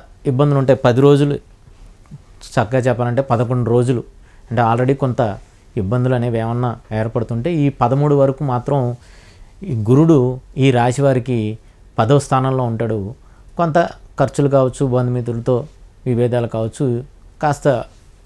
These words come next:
ఈ రకమైన ఇబ్బందులు అనేవి కలుగుతూ ఉంటాయి. కానీ పద్నాలుగు నాలుగు రెండు వేల ఇరవై రెండు నుంచి సంవత్సరాంతం వరకు పదకొండవ స్థానంలో గురుడు ప్రవేశిస్తాడు.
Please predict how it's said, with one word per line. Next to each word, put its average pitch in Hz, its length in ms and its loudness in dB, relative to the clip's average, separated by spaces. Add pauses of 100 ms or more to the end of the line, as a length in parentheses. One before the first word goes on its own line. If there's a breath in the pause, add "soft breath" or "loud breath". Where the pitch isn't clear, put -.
(120)
ఈ 156 140 4
రకమైన 147 720 0
ఇబ్బందులు 131 380 0
అనేవి 131 440 -2
కలుగుతూ 135 280 2
ఉంటాయి. 113 280 0 (400 soft breath)
కానీ 160 100 -2
పద్నాలుగు 165 840 2 (280)
నాలుగు 143 440 2
రెండు 127 200 2
వేల 135 140 4
ఇరవై 127 220 2
రెండు 123 220 -2
నుంచి 123 200 -4
సంవత్సరాంతం 143 680 -2
వరకు 131 480 0 (500 loud breath)
పదకొండవ 175 460 2
స్థానంలో 139 760 0 (640 soft breath)
గురుడు 139 320 2
ప్రవేశిస్తాడు. 117 960 -4